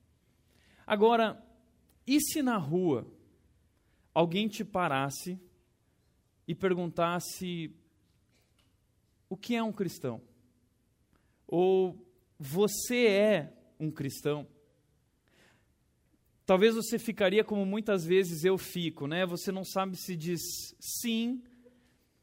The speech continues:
ou não, eu sou, mas eu não sou daquele tipo, ah, eu sou desse tipo aqui. Então,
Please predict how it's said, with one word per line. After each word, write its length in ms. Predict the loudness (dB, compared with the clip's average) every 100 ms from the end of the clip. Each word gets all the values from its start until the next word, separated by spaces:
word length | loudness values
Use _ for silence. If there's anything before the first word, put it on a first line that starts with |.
| _
ou 720 | 0 2 4 4 2 -2 -10 -6
não, 840 | -2 2 4 4 4 4 2 2
eu 140 | 2 0
sou, 500 | -4 -2 2 4 4
mas 260 | 4 4
eu 100 | 2
não 100 | 0
sou 240 | -4 -2 2
daquele 400 | 2 2 -4 -4
tipo, 680 | -6 -2 -2 -2 -2 -4 -4 -14 -20 -4
ah, 240 | 2 4 4
eu 100 | 2
sou 240 | 0 2
desse 400 | 4 4 2 -4
tipo 320 | -4 -8 -4
aqui. 540 | -6 -4 -4 -2 -2 -4
Então, 360 | 0 0 0